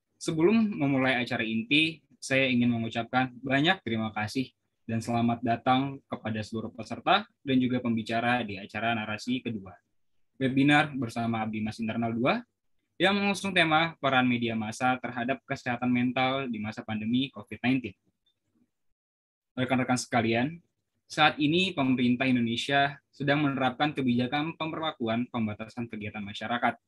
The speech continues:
atau yang biasa kita kenal dengan istilah P P K M. Nah, hal ini merupakan, eh, imbas dari munculnya virus corona varian Delta. Pandemi yang tak kunjung usai tentu memberikan banyak dampak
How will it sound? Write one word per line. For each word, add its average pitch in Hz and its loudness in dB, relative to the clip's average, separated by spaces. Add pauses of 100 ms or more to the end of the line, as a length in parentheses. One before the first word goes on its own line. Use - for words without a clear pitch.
(360)
atau 120 -6
yang 139 2
biasa 123 0
kita 113 -4
kenal 123 2
dengan 107 -2
istilah 107 -10
P 107 -4
P - -14
K - -18 (160)
M. 98 -4 (420)
Nah, 117 2 (400)
hal 131 2
ini 131 4
merupakan, 131 2 (320)
eh, 120 -4
imbas 147 2
dari 120 -2
munculnya 117 0
virus 120 -6
corona 123 0
varian 117 0
Delta. 113 0 (840)
Pandemi 120 4
yang 175 4
tak 170 -4
kunjung 127 2
usai 165 0
tentu 160 -4
memberikan 143 0
banyak 127 2
dampak 123 0